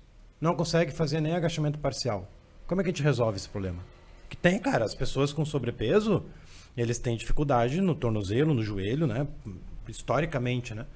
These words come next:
Então, é um problema que acontece frequentemente nos programas de emagrecimento que a gente vende. E como é que vocês resolveriam? Assim, tem uma noção,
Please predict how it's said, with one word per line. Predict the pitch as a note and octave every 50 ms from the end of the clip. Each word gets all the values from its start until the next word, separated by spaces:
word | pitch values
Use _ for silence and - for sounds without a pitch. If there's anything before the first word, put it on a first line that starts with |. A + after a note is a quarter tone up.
| - - - - - - -
Então, | B2 B2 - C3 C3+ C#3+ C#3+ C#3+ -
é | - C#3
um | D3 F3+
problema | D#3+ - - - C#3 C#3 C#3 C#3+ C3+
que | C#3 -
acontece | C3 - - B2+ A#2 - A#2 A2+ A2+ - A#2 G#2
frequentemente | - - B2 C3+ - B2+ B2 - - A#2+ A#2 B2+ D#3+ D#3+ D3
nos | C#3 C3 C3+ B2+
programas | - - B2+ A#2+ G2+ G#2+ A#2 C3+ D3+ C#3+ G#2+
de | A#2
emagrecimento | A2 A2 A2 A2 G#2+ - - A2 A2+ B2 - -
que | -
a | G2+
gente | G2+ G2+ G#2+
vende. | G2 - A#2+ - D#3 - - - - - - - - - - - -
E | B2+ B2+
como | - C#3+ C3+ C#3+
é | D3
que | D3 C#3+
vocês | D3 C#3+ D3+ D3+ D3+ D3 B2
resolveriam? | C#3 C3+ - B2+ - B2 A#2 G#2+ A#2 B2 B2 A2+ G2 F#2+
Assim, | - - G#2+ G#2
tem | - G#2+ A2 B2+ C3
uma | B2 A2 A2
noção, | G#2 G2 - - B2 D3 F3+ F#3+ F#3+ F#3+ F3+ F3 E3+ E3 D#3+